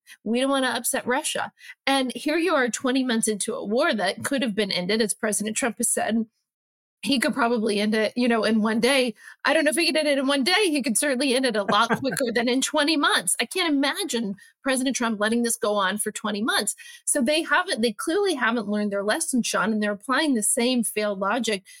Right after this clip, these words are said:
Speaker 1: to Israel and Hamas. Like, "Well, if we escalate too much, what will Iran do? What will Hezbollah do? Well, ooh, what if? What if? Why don't we leave people worrying about,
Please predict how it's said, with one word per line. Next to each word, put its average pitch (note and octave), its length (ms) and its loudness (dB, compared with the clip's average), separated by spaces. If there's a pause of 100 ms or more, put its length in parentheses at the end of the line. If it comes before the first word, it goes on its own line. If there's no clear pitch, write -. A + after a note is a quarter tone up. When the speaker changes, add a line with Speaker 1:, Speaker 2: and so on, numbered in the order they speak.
(120)
Speaker 1:
to - 120 0
Israel A#3 320 0
and A#3 80 -2
Hamas. C4 440 2
Like, G#3 180 -2
"Well, A3 160 0
if G#3+ 100 -10
we A3+ 120 0
escalate A#3+ 480 -2
too D#4 160 -2
much, F4 400 -2 (220)
what A3 200 0
will B3+ 120 2
Iran D#4 420 2
do? F#3 180 -2
What F#3 220 -4
will A#3 80 0
Hezbollah C4+ 480 0
do? G#3 140 -4
Well, G#3+ 260 0 (260)
ooh, E4 320 6
what C#4+ 200 2
if? F4+ 320 2
What D#4 180 2
if? F4+ 160 -2 (220)
Why B3 180 2
don't A4 140 -6
we G#4 100 4
leave G4+ 240 0
people C#4 340 0
worrying C4 340 2
about, A#3 360 0